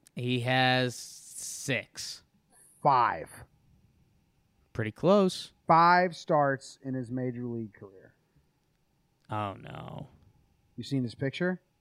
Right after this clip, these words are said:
Speaker 1: Yeah.
Speaker 2: Yeah, I knew that's what you just saw. With the glasses? Yeah.
Speaker 1: Yeah, tomorrow might be a bad day for Randy Dobnak
Speaker 2: That's
Speaker 1: fans.
Speaker 2: what I'm telling you, Jake.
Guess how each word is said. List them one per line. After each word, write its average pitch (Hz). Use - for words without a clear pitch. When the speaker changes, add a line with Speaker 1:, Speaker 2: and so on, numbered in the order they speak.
Speaker 1:
Yeah. 107
Speaker 2:
Yeah, 156
I 151
knew 175
that's 151
what 143
you 139
just 123
saw. 101
With 127
the 131
glasses? 135
Yeah. 160
Speaker 1:
Yeah, 110
tomorrow 120
might 117
be 113
a 107
bad 110
day 107
for 107
Randy 107
Dobnak 104
Speaker 2:
That's 101
Speaker 1:
fans. 107
Speaker 2:
what 208
I'm 208
telling 262
you, 190
Jake. 117